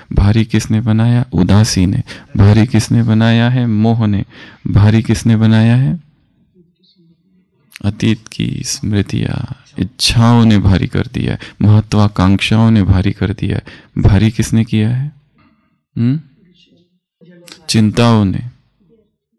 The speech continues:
व्यर्थ ने, भोजन ने। गुरुकुल की शिक्षाएं पूरी हुई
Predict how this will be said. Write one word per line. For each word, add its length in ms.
व्यर्थ 440
ने, 240
भोजन 400
ने। 300
गुरुकुल 400
की 160
शिक्षाएं 540
पूरी 300
हुई 300